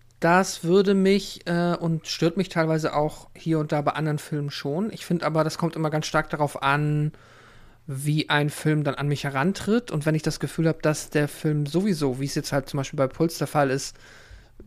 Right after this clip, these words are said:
durchaus philosophische Fässer aufmacht und dich da zum Nachdenken anregt und auch den Grusel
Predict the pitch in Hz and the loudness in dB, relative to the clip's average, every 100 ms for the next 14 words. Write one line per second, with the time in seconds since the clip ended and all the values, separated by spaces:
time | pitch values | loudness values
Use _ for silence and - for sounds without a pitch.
0 | - - - - 151 208 - 165 180 175 | -20 -18 -12 0 2 2 0 2 4 2
1 | - 160 151 143 190 180 - 147 202 208 | -2 0 0 2 2 0 -4 -2 -2 0
2 | 180 - 139 135 131 190 - - - - | -2 -2 -4 -2 -2 -2 -8 -20 -20 -20
3 | - - - 151 143 135 139 - 139 135 | -20 -16 -4 -2 -2 -2 -4 -2 -4 -2
4 | 139 143 208 - 147 143 139 135 - 139 | 0 2 2 0 -2 -2 -6 -6 -4 -4
5 | 139 139 151 190 - 151 143 139 143 147 | -2 0 0 0 -4 -6 -4 -4 -4 -4
6 | 139 147 202 156 143 | 0 2 2 2 0